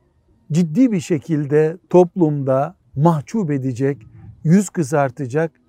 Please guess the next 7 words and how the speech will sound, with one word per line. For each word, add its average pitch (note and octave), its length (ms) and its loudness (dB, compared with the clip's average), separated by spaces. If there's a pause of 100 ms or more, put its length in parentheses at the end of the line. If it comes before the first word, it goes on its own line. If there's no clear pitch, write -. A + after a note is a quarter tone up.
iddialarla D3+ 920 0
sarsmıştır. - 920 -6 (1300)
Bu C4+ 300 2
üç - 240 2
pozisyondan D#3 920 0
birinde B2 600 0 (580)
çocuk E3 520 2